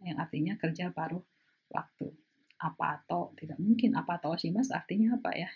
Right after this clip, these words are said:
Erebeta, kateng. Erebeta itu elevator, kateng, gordeng. Kyokai de titik titik ga hirakaremas.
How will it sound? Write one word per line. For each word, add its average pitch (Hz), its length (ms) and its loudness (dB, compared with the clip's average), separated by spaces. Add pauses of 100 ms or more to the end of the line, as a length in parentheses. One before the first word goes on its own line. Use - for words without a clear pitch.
(120)
Erebeta, 165 720 -2
kateng. 165 560 -2 (1700)
Erebeta 175 800 0
itu 240 240 2
elevator, 175 800 2
kateng, 254 720 10 (480)
gordeng. 170 640 0 (1200)
Kyokai 254 560 10
de 254 300 8
titik 185 260 -2
titik 202 320 0
ga 220 220 4
hirakaremas. 180 1200 -2